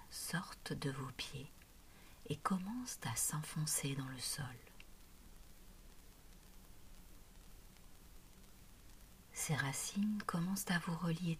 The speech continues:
très profondément avec le sol. Si vous êtes en position assise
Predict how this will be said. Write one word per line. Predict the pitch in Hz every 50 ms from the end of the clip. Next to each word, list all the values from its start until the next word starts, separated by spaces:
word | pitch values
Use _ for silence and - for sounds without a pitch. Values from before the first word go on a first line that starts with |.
| - -
très | - - - 254 247 233
profondément | - - - 147 139 - - 139 123 123 131 131 131 131 131 127 127 127 127 120
avec | - 127 117 - -
le | 147
sol. | - - - - - 123 117 - - - - - - - - - - - - - - - - - - - - - - - - - - - - - - - - - - - - - - - - - - - - - - - - - - - - - - - - - - - - - - - - -
Si | - - - - 147 123
vous | - 143 135 - 143
êtes | 139 - -
en | 147 139
position | - - 139 - - 151 - - - 143 135 131
assise | 135 143 - - - 147 135 131 139 180 214 - -